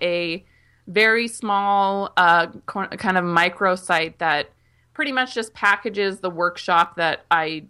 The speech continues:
I've taught in person, um, at a conference, um,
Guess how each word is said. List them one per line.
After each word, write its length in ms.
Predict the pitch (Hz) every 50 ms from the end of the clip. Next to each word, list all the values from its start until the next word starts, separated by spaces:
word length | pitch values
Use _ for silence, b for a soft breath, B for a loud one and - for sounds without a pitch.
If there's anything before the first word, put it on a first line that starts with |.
| - -
I've 180 | 160 160 160 -
taught 340 | - - 175 170 165 - -
in 300 | - 175 165 165 165 160
person, 640 | - - - 185 190 - - 196 202 208 233 294 330 B B B B B B B B
um, 340 | - 180 175 165 160 156 139 -
at 120 | 160 165 160
a 20 |
conference, 800 | 156 - - 190 185 185 185 190 175 170 160 160 185 - - - -
um, 480 | - 170 165 160 156 151 147 147 151 -